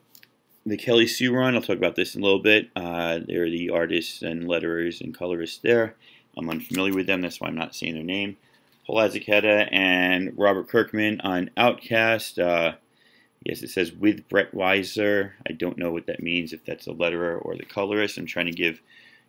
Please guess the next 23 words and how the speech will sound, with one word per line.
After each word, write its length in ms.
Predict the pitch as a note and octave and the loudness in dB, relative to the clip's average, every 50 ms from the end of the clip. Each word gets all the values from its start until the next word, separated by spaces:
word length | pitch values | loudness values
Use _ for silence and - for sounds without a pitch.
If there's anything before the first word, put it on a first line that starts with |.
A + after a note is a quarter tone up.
| _ - | _ -2
credit 280 | - A#2+ G#2+ G#2+ A2 - | 2 4 4 4 4 2
to 100 | - - | 0 -2
everybody, 600 | A2+ G#2 A2+ G2+ G2+ G#2 G#2 G#2 G#2 G#2+ G#2+ - | 0 0 0 2 4 4 4 4 2 0 0 0
um, 400 | - F#2+ F2+ F2 F2 E2+ D#2+ - _ _ - - | 0 0 2 2 0 -2 -6 -10 _ _ -14 -10
but 180 | F2 E2 - | -10 -10 -10
sometimes 460 | - - F2 - - E2 E2 D#2 - F#2 | -12 -14 -12 -8 -6 -6 -6 -4 -4 -4
you 80 | F2 | -2
don't 180 | E2 F2 - F2+ | -2 -4 -4 -2
know 160 | F2 E2+ E2+ | -2 0 0
them. 160 | E2 F2 E2+ | -2 -2 -4
You 140 | E2+ E2 E2 | -4 -4 -4
know 180 | D#2+ D#2+ E2 D#2+ | -4 -4 -4 -2
the 220 | D#2+ D#2+ D2+ - | -2 -4 -4 -4
artists 380 | - E2+ E2 E2 E2+ D#2 - - | -4 -4 -2 -2 -4 -4 -6 -8
and 60 | - | -6
the 80 | E2 D#2+ | -4 -4
authors 420 | D#2+ D2+ - E2 D#2 D#2 - - - _ - - - _ _ _ _ - | -4 -4 -4 -6 -8 -8 -8 -12 -14 _ -20 -20 -20 _ _ _ _ -10
a 60 | - | -6
little 140 | - G2 F#2+ | -4 -4 -2
bit 180 | F#2 F#2 - - _ - - - - - _ _ _ _ | -2 -2 -4 -6 _ -20 -20 -20 -20 -20 _ _ _ _
better. 220 | - G2 F2+ F2 E2+ | -6 -4 -2 -2 -4
Excuse 460 | D#2+ - - - C3+ C#3+ C#3 B2+ B2+ | -4 -6 -6 0 2 2 2 2 2
me. 280 | C3+ C3 C3 B2+ B2+ | 0 0 0 -2 -6